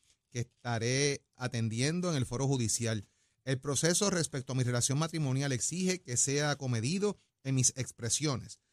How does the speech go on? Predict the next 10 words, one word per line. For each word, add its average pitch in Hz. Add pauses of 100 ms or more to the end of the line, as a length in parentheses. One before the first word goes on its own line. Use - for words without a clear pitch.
(260)
por 139
lo 131
que 143
oportunamente 175
asumiré 143
los 160
foros 151
correspondientes. 113
Estoy 113
convencido 160